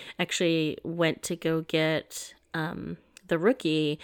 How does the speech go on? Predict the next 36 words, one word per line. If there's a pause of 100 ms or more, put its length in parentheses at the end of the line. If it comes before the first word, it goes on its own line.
(200)
and
she
had
a
really
good
plan.
If
the
rookie
hadn't
been
psychic
and
being
able
to
psychically
tell (340)
that, (120)
um,
this (200)
judge
was
in (340)
Lena
Headey's
pocket,
then,
yeah, (160)
she
would
have (440)
murderfied (280)
the
rookie.